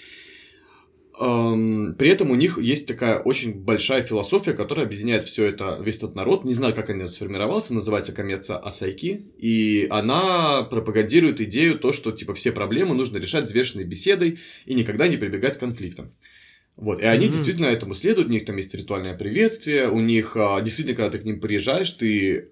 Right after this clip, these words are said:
Speaker 1: они все тупо обсуждают, то есть ты такой: "Я приехал к вам в деревню", такие: "Давайте собирать всех, а, будем обсуждать".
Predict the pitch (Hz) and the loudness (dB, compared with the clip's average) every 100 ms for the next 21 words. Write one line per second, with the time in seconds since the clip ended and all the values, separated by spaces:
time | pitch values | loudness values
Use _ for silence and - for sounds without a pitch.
0 | - 110 107 - 147 120 120 104 - 110 | -4 0 0 2 2 2 -2 -4 -4 -8
1 | 95 110 160 - 107 - - - - - | -2 -2 -2 0 0 -2 -8 -10 -6 0
2 | 127 185 147 147 131 120 110 98 90 - | 0 2 0 -2 -4 -2 0 -2 -4 -8
3 | 95 135 190 - 113 139 147 - - 151 | 0 2 2 0 0 0 0 -4 0 -2
4 | - - - 101 - 127 120 - 104 92 | -2 -12 -2 0 4 4 2 -2 -4 -4
5 | 85 | -6